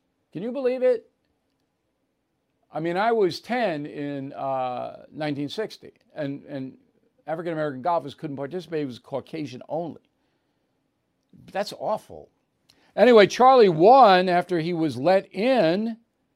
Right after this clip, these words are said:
in nineteen sixty, the Greater Hartford Open and the L A Open. So he was a good golfer, and I am happy to introduce him to you if you don't know about him.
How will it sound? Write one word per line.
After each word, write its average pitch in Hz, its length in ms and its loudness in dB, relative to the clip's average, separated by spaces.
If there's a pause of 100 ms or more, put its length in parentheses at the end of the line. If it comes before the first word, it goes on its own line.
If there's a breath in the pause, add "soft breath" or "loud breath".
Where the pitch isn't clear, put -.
(420)
in 139 120 -2
nineteen 147 320 -2
sixty, 156 420 -6
the 147 140 -4
Greater 165 440 0
Hartford 185 380 0
Open 180 260 -2
and 180 340 -4
the 175 200 -4
L 175 260 2
A 185 200 0
Open. 104 400 -12 (1160)
So 151 360 2
he 175 120 2
was 185 180 0
a 131 60 -2
good 165 240 -2
golfer, 143 460 0
and 123 340 -12
I 147 220 -8
am 143 140 -8
happy 175 480 -10
to 170 140 -12
introduce 147 520 -12
him 131 200 -12
to 117 80 -18
you 170 420 -8 (440 soft breath)
if 123 220 -12
you 123 140 -10
don't 123 320 -12
know 107 320 -14
about 95 400 -16 (200)
him. - 200 -20